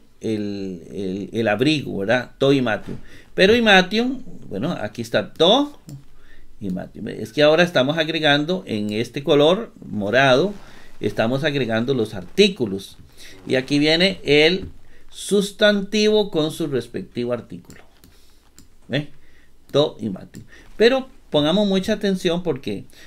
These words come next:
vamos a buscar, si usted quiere, busca to. Pero este to, este to se va a guiar mucho por el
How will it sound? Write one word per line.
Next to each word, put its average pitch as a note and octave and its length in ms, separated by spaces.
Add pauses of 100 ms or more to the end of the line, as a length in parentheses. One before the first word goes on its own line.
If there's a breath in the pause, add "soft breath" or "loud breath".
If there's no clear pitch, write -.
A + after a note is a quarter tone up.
(140 soft breath)
vamos F3 220
a G3+ 60
buscar, C3+ 520
si - 140
usted A#2+ 180
quiere, D3 200
busca C#3 460
to. D#3 340 (420 soft breath)
Pero F3 200
este F#3+ 300
to, F3+ 560 (680 soft breath)
este C#3 320
to E3+ 360 (540 loud breath)
se - 220
va C#3 320
a A#2+ 180
guiar A#2+ 280
mucho C#3 360
por C3 340
el E3 320